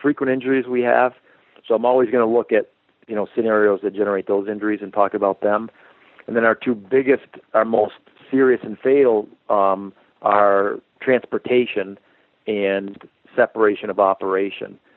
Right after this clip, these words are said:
So transportation could be, you know, for the truck drivers, it's driving all day, but for the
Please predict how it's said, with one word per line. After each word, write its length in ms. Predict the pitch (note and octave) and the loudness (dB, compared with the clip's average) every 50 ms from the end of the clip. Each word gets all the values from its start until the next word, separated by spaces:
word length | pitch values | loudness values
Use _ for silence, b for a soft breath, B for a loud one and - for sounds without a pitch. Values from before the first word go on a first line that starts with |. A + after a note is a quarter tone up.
| b b b b b b _ | b b b b b b _
So 140 | - F#2+ G2 | -2 -2 -2
transportation 920 | - - - B2 A#2+ - - A#2+ A2+ - B2+ A#2+ A#2 A2 - A#2+ G#2+ G2+ | 0 0 2 2 2 0 -2 -6 -2 0 2 2 2 0 0 -4 -6 -4
could 240 | - - B2 A2 G2 | -2 -2 -2 0 0
be, 360 | A2 A2+ G#2+ G#2 G2+ G2 F#2 - _ _ | 0 0 0 0 -2 -4 -8 -12 _ _
you 80 | - G#2+ | -8 -6
know, 140 | G#2 G2 F#2 - | -4 -4 -4 -2
for 140 | - G#2 | -2 0
the 80 | G2 G#2+ | 0 -2
truck 300 | - - - C#3 - - | -2 0 0 0 0 0
drivers, 420 | - A#2 G#2 G2+ G2 G#2 G2+ F2+ | 2 2 2 2 2 0 0 -2
it's 160 | F#2+ F#2+ - - | -4 -10 -12 -6
driving 380 | - A2 G#2 G2+ G#2 G2+ G#2 G#2 | 0 2 2 2 2 0 -2 -2
all 180 | G2+ F#2+ F#2+ F2+ | 0 0 0 0
day, 220 | - A2 G#2+ G#2+ | 2 2 2 2
but 260 | G2+ G2 F#2+ - - _ | 2 0 -2 -4 -4 _
for 120 | - G#2 F#2+ | -4 -4 -2
the 200 | F#2+ F#2+ F2+ | 0 -2 -2